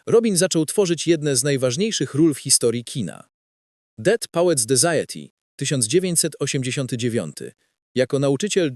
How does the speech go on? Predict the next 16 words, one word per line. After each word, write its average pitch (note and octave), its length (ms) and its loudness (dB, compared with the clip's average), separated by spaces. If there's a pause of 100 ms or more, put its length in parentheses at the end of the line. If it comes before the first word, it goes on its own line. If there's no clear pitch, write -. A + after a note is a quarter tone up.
John G3+ 180 2
Keating, F#2 520 -6
który C#3+ 260 -4
uczył, F3+ 340 2
by C3+ 120 -2
chwytać F3 360 0
dzień G3+ 380 0 (240)
i C3 100 -4
walczyć F#3+ 520 -2
o C3 40 2
własny A#2+ 380 0
głos. F2 480 -4 (380)
Awakenings, A#2+ 800 0 (300)
tysiąc F3 320 0
dziewięćset G#3 500 0
dziewięćdziesiątego, D#3+ 920 -2